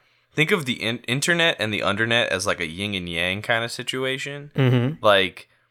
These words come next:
Speaker 1: each part of it is there for a reason, and we'll, we'll get into it. Like, I'm telling you, like, everything is,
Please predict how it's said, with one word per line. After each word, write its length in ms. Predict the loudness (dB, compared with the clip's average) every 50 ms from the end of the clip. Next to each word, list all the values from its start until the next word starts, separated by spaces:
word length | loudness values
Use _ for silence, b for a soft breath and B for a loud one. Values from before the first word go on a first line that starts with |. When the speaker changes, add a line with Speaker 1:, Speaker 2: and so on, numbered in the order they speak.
| _ _ _ -12
Speaker 1:
each 360 | -6 -4 -2 -2 -2 -4 -6 -2
part 260 | 2 4 6 6 6
of 260 | 4 0 -2 -4 0
it 240 | 0 0 0 0 -2
is 280 | -2 -2 -2 -2 0
there 240 | 2 4 6 6 4
for 320 | 2 0 -2 -2 0 0 -2
a 20 |
reason, 420 | -2 -2 -2 -2 -2 -4 -4 -4
and 220 | -2 0 0 0 2
we'll, 180 | 4 2 2 2
we'll 180 | 2 2 2 2
get 180 | 4 4 4
into 280 | 4 4 2 2 0 0
it. 100 | 2 4
Like, 140 | 2 2 4
I'm 140 | 2 0 2
telling 260 | 2 2 2 2 2
you, 80 | 2 2
like, 160 | 2 4 4
everything 380 | 4 2 2 4 2 2 2 2
is, 200 | 0 -2 -2